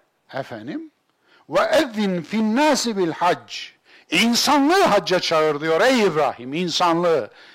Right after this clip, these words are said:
Kabileyi değil, Kureyş'i değil, Arapları değil, bölge insanlığı değil, senin kavmini değil, şu kavmi bu kavmi değil, insanlığı çağır.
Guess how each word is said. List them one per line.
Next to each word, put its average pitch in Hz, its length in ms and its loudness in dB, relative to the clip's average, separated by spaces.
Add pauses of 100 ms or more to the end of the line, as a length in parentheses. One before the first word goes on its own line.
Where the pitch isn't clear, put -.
Kabileyi 180 680 2
değil, 165 320 0
Kureyş'i 180 640 -2
değil, 175 320 0
Arapları 180 640 2
değil, 160 320 0
bölge 196 360 0
insanlığı 202 520 -2
değil, 208 320 0 (340)
senin 233 320 0
kavmini 220 540 0
değil, 208 360 0 (180)
şu - 220 -4
kavmi 240 440 2
bu 233 100 -4
kavmi 233 440 2
değil, 240 300 0 (260)
insanlığı 214 760 0
çağır. - 500 -6